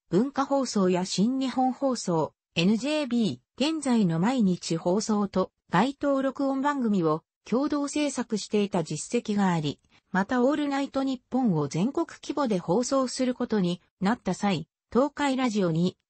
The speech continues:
東海三県での放送を依頼したところ、当時、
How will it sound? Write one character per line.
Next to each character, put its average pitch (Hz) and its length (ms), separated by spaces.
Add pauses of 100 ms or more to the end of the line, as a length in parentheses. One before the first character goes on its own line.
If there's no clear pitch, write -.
(100)
東 277 180
海 269 220
三 285 240
県 311 300
で 233 100
の 180 100
放 202 260
送 220 260
を 208 80
依 165 100
頼 214 220
し - 200
た 240 140
と 220 140
こ 175 100
ろ、 170 200 (220)
当 247 240
時、 165 280